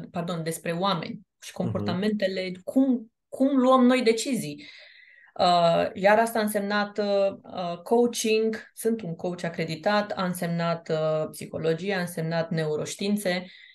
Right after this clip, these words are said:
Speaker 1: uh, team coaching și multe noțiuni din, uh, din zona asta. Uh, asta pentru mine a fost așa definitoriu cumva,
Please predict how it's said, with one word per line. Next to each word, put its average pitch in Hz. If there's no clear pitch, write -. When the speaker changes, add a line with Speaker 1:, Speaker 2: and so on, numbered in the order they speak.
Speaker 1:
uh, 175
team 247
coaching 196
și 196
multe 214
noțiuni 180
din, 170
uh, 160
din 160
zona 180
asta. -
Uh, 165
asta 208
pentru 220
mine 226
a 208
fost 214
așa 175
definitoriu 165
cumva, -